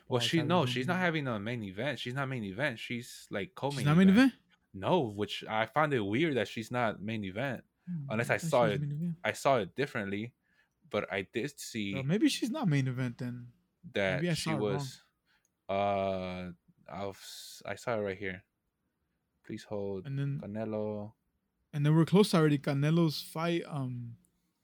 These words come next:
Speaker 2: Canelo's Triple G is coming soon too.
Speaker 1: Yes, Canelo's Triple G is coming three weeks, right?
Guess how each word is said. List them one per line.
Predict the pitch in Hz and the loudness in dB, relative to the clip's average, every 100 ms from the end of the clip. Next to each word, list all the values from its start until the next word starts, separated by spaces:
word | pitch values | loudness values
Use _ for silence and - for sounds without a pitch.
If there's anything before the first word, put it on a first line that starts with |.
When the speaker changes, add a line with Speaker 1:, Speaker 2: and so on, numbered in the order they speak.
| _ _ _ _ _ _ _ _ _ _ | _ _ _ _ _ _ _ _ _ _
Speaker 2:
Canelo's | 143 135 147 143 | -2 2 4 4
Triple | 170 143 | 4 4
G | 131 143 226 | 4 6 6
is | 214 - | 4 0
coming | 156 143 | 2 2
soon | 139 160 147 | 2 2 2
too. | 135 190 190 - _ _ _ _ _ _ _ _ _ _ _ _ _ _ _ _ _ _ _ _ _ _ _ - | 2 0 0 -2 _ _ _ _ _ _ _ _ _ _ _ _ _ _ _ _ _ _ _ _ _ _ _ 2
Speaker 1:
Yes, | 120 107 - - - _ | 4 4 2 -16 -20 _
Canelo's | - 104 110 107 | -4 -2 -2 -2
Triple | 113 - | -6 -6
G | 95 104 | -6 -4
is | 98 - _ _ _ _ _ - | -6 -8 _ _ _ _ _ -6
coming | 104 98 95 90 87 85 85 | -6 -4 -6 -6 -8 -10 -12
three | 98 135 | -6 -4
weeks, | 170 214 285 285 - - - - - _ _ _ _ _ _ _ _ _ _ _ _ _ _ _ _ _ _ _ _ - | -2 -2 -4 -6 -12 -20 -20 -20 -20 _ _ _ _ _ _ _ _ _ _ _ _ _ _ _ _ _ _ _ _ -4
right? | 123 208 | -2 -4